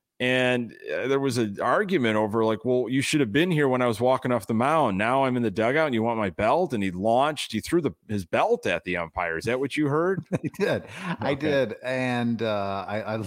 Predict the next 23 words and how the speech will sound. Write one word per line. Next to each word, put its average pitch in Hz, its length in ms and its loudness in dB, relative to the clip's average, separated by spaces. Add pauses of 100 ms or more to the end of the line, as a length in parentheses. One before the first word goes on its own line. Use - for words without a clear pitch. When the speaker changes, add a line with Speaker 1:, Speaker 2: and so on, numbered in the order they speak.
Speaker 2:
love 131 220 -4
the 107 100 -4
press, - 500 -6 (220)
<laughs> - 160 -12
the 123 160 -2
presser 104 460 -4
afterwards 98 680 -2
where 98 140 -4 (640)
he 131 80 -12
says, 107 300 -2
"I 101 140 0
must 95 260 -4
have 85 80 -6
hurt 101 180 -4
his 85 140 -6
feelings," 101 560 -2
or 277 100 2
whatever. 98 320 0 (260)
Speaker 1:
<laughs> - 480 -6
Speaker 2:
Um, 110 540 0 (420)
you 214 160 -2
know, 156 340 2
uh, 160 240 -12